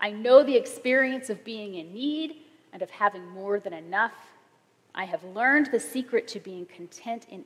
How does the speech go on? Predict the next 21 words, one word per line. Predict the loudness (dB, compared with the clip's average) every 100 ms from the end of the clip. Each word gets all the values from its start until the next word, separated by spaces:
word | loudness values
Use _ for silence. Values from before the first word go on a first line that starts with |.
| -2
any | 2 4 2
and | -2 0
every | 2 2 0 -2
circumstance, | -4 -8 -10 -16 -14 -12 -12 -16 _ _ _ _ _ _
whether | -8 -8
full | -10 -2 2 4 2 -2
or | -12
hungry, | -12 -12 -10 -10 -10 -14 -20 _ _
whether | -4 -2 -4
having | -8 -14 -16
plenty | -10 -6 -6 -8 -14 -14 -12
or | -14 -14
being | -14 -16 -16 -18 -14
poor." | -4 -4 -4 -10 -20 _ _ _ _ _ _ _ _ _ _
And | -14 -12
then | -10
he | -12
tells | -16 -4 2 4 2 -2
us | -4 -4 -14
the | -14
secret | -12 -12 -14 -16 -20 -20 _